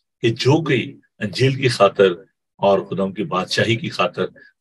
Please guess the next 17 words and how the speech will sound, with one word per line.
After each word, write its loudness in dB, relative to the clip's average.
वो 8
अपने 2
माँ -2
बाप 0
को, 2
बहन -4
भाइयों -2
को, -6
अपने -6
कारोबार 0
को -8
छोड़ेगा -2
और 0
उसको 2
सौ 4
गुना 0
मिलेगा -4